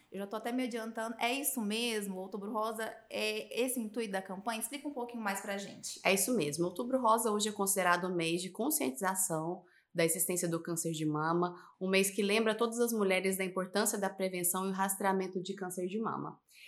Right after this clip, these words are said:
Speaker 2: É, então, o Outubro Rosa surgiu com, na verdade, foi uma comemoração da Revolução Constitucionalista de mil novecentos e trinta e dois em São Paulo.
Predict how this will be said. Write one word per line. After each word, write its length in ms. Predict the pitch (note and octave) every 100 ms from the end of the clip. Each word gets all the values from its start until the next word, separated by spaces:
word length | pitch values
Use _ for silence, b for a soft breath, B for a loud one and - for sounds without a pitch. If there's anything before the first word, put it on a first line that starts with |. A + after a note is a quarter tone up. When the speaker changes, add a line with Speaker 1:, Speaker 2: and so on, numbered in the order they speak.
| B B
Speaker 2:
É, 420 | F3 F3 F3 F3+
então, 340 | F3+ A3+ B3+
o 480 | A#3+ - A3+ A3+ A3
Outubro 360 | G#3+ G#3+ C4 C4
Rosa 300 | B3 C#4 C#4+
surgiu 640 | - A#3 G#3 A#3 C#4+ D4+
com, 360 | - B3+ A#3+ A#3
na 100 | A#3
verdade, 320 | A#3 A3+ A#3+
foi 120 | B3
uma 80 | B3
comemoração 840 | C#4+ D4 D4+ - C#3 - G#3+ D4+ E4+
da 220 | - G#2+
Revolução 800 | F#3+ G#3 G3 G3+ G3+ G3 F#3 F#3 b b b
Constitucionalista 920 | - G3+ G#3 G#3 G#3 F#3+ F3 F#3 -
de 80 | A3
mil 120 | G#3
novecentos 340 | G#3 F#3+ F#3+ F#3+
e 20 |
trinta 220 | F#3+ F#3
e 40 | E3+
dois 220 | E3 F#3+
em 60 |
São 260 | F3 F3 E3+
Paulo. 420 | D#3 D3 F3+ F#3+